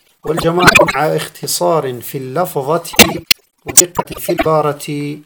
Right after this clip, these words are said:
وكان التحاج كثير مواضعها إلى شرح يجلي غوامضها ويزيح الستار مكان جوابها، ويكون مع ذلك شرحاً عن الإسهاب والتطويل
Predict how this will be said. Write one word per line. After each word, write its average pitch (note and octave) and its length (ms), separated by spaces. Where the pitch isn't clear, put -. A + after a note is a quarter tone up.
وكان C#3 300
التحاج - 500
كثير - 500
مواضعها D3+ 1080
إلى C#3 320
شرح E3+ 400
يجلي A#2+ 600
غوامضها D#3 800
ويزيح C3 840
الستار - 640
مكان - 440
جوابها، C3+ 960
ويكون C3 500
مع C#3 360
ذلك C3 540
شرحاً - 420
عن C#3+ 100
الإسهاب C3+ 680
والتطويل D3+ 840